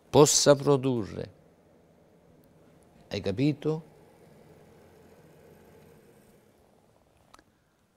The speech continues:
Hai capito bene? È così. Io qua, io là.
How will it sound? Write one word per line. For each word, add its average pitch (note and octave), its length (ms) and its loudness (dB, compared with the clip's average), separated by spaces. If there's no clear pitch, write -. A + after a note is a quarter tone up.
Hai A2 200 -4
capito A#2 420 -2
bene? G3+ 560 -4
È F3 100 2
così. G#3 800 0
Io D#3+ 300 4
qua, F3 420 2
io D#3+ 240 0
là. D3 520 2